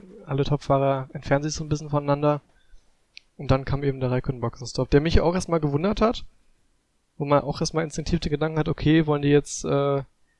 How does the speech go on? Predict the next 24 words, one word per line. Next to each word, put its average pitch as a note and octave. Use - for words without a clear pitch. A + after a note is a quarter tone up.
Vettel D#3+
irgendwie D#3
schützen? F#3+
Wobei D3
letzten D#3+
Endes, D#3
glaub D#3
ich, D3
war D3
der D3+
gar C#3+
nicht D3+
so D3+
blöd, C#3+
weil C#3+
er D3
sich C#3+
da -
eben D3
genau C#3+
vor -
Hamilton C#3
gehalten A#2
hat. C3+